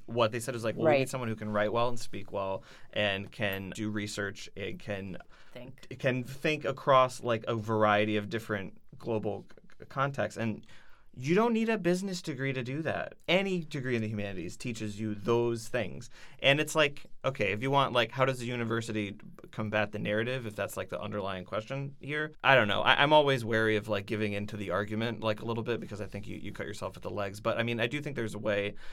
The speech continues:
Speaker 1: of, uh, a university or an English department saying, "Not major in English because you'll read these things or do this, but, like, you will acquire these skills."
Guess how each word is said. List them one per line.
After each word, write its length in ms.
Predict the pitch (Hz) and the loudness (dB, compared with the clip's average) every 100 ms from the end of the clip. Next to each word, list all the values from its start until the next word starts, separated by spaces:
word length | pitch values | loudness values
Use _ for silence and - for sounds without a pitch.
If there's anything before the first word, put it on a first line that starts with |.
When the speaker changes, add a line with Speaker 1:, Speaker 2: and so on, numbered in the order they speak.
| - - | -10 0
Speaker 1:
of, 360 | 107 101 98 92 | 4 4 2 -2
uh, 320 | - 98 95 - | 0 2 0 -2
a 60 | |
university 600 | 98 117 113 104 104 107 | -2 -2 0 0 -2 -2
or 80 | 95 | -4
an 80 | 98 | -4
English 240 | 107 104 | -4 -4
department 420 | - - 95 98 - | -6 -4 -4 -4 -4
saying, 320 | 104 98 107 - - | -4 -4 -6 -10 0
"Not 340 | 123 147 156 - - - | 6 8 8 2 -12 -12
major 340 | 117 123 131 123 | -2 0 2 2
in 80 | 113 | 0
English 300 | 110 107 - | 0 -2 -2
because 400 | 107 107 95 107 | -4 -2 -2 -2
you'll 260 | 98 101 | -2 -4
read 320 | 92 104 104 | -4 -4 -4
these 220 | 107 92 - | -4 -6 -6
things 320 | 98 107 104 | -4 -4 -4
or 80 | 95 | -6
do 180 | 95 | -6
this, 200 | 98 107 | -2 -2
but, 180 | 113 107 | 0 0
like, 140 | 104 104 | 0 0
you 100 | 127 | 0
will 120 | 147 | 0
acquire 420 | 127 123 123 113 | 2 4 6 6
these 340 | 98 104 117 113 | 2 -2 -2 -2
skills." 600 | - 110 98 53 - | -2 0 0 -2 -10